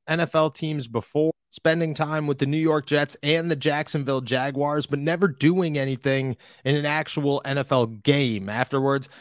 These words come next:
he headed to the San Antonio Brahmas, had an interception, thirty-one tackles, and a sack this season.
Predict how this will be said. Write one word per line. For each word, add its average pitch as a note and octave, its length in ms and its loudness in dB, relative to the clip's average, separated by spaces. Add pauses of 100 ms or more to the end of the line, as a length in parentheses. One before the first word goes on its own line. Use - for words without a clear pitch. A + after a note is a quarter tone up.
(140)
he C#3+ 180 0
headed C#3+ 320 0
to D3 300 0
the B2+ 180 -4
San C3 300 -4
Antonio A#2+ 440 -4
Brahmas, D#3+ 600 0 (260)
had C3 220 0
an A#2+ 120 -6
interception, C#3+ 640 -2
thirty-one A#2+ 420 2
tackles, C#3 440 -2
and A2+ 100 -2
a G2+ 60 -10
sack - 500 -4
this D#3 220 -2
season. E3 400 0